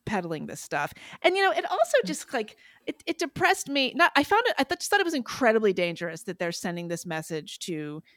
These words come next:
Speaker 1: young girls
Speaker 2: Mm.
Speaker 1: who, like I said, there's no way in hell that their cycles are regular enough that they should be,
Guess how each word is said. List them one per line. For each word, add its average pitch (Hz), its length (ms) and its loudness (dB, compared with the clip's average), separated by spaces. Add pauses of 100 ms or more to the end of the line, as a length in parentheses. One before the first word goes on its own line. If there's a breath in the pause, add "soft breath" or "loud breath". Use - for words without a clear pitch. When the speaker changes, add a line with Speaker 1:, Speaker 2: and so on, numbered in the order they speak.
(120)
Speaker 1:
young 190 560 2 (180)
girls 151 640 0 (220 loud breath)
Speaker 2:
Mm. 170 120 -14 (100)
Speaker 1:
who, 165 440 0 (720)
like 170 180 0
I 156 80 0
said, 147 240 -4
there's 160 160 -2
no 175 160 2
way 170 160 0
in 160 80 -4
hell 156 380 -2
that 160 140 -10
their 160 120 -4
cycles - 400 -10
are - 60 -12
regular - 340 -10
enough - 340 -12
that - 140 -14
they 165 120 -10
should 160 200 -12
be, 143 300 -10